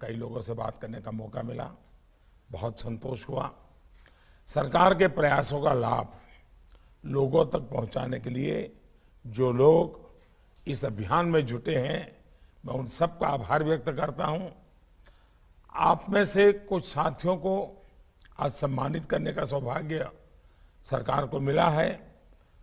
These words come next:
आप सभी को जन औषधि दिवस की भी मैं बहुत-बहुत शुभकामनाएं देता हूं। जन औषधि केंद्र तन को औषधि देते हैं, मन की चिंता को कम करने वाली औषधि है,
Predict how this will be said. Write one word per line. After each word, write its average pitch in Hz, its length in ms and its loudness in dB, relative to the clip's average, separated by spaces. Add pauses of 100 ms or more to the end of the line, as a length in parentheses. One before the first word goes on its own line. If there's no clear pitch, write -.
(120)
आप 135 260 0
सभी 156 360 0
को 202 480 2 (520)
जन 170 320 4
औषधि 156 440 4
दिवस 143 320 0
की 147 140 -2
भी 151 460 -2 (400)
मैं 127 200 -4
बहुत-बहुत 147 500 4
शुभकामनाएं 139 580 -2
देता 165 280 0
हूं। 190 260 -2 (800)
जन 185 200 4
औषधि 180 400 6
केंद्र 175 520 4 (1080)
तन 185 180 6
को 185 140 4
औषधि 175 520 6
देते 185 300 6
हैं, 185 420 -2 (680)
मन 170 260 2
की 196 200 0
चिंता 165 400 2
को 165 160 2
कम 160 300 0
करने 175 260 2
वाली 180 280 4
औषधि 185 520 2
है, 202 160 0